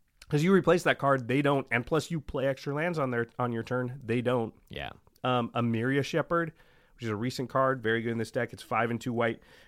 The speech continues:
Speaker 1: for an angel, has landfall. When a land enters the battlefield under your control, you may return target non-land permanent card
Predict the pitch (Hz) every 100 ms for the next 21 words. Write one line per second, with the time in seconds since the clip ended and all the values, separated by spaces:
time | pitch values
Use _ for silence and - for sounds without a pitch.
0 | _ 113 107 127 135 120 107 - - _
1 | - 123 110 113 135 147 - 110 107 107
2 | 113 135 143 139 135 113 107 113 123 123
3 | 117 113 101 104 147 135 120 113 107 101
4 | - 147 139 131 131 120 - 107 113 131
5 | 139 127 - 143 143 123 - 107 107